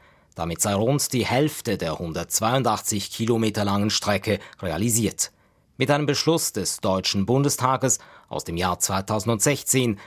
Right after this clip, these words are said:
seien zudem die Weichen gestellt worden, um die Planung im Bereich zwischen Offenburg und Riegel optimieren zu können.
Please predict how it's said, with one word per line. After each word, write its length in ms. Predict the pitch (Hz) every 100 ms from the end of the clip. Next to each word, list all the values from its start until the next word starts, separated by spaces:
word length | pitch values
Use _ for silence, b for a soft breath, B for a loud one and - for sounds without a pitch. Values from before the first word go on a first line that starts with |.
| B B
seien 280 | - 131 127
zudem 460 | - 147 143 151 127
die 140 | 113
Weichen 380 | 104 117 - 123
gestellt 460 | 117 - 143 139
worden, 380 | 123 113 107 104 B B B
um 120 | 82
die 120 | 78
Planung 540 | - 113 110 139 135
im 100 | 113
Bereich 440 | 101 101 104 123 -
zwischen 360 | - 107 110
Offenburg 720 | 117 147 - 123 98 92 87 87
und 180 | 78
Riegel 480 | 73 90 113 110 117
optimieren 600 | 107 101 110 139 151 123
zu 180 | - 98
können. 360 | - 98 85